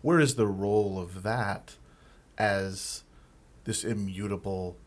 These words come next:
social co-, you know, construct? When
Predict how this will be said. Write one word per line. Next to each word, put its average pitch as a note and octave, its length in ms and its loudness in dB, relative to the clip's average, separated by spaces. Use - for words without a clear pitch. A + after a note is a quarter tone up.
social - 480 -2
co-, - 200 -10
you A#2+ 80 -2
know, F2+ 120 -6
construct? F#2+ 600 -4
When A2+ 240 0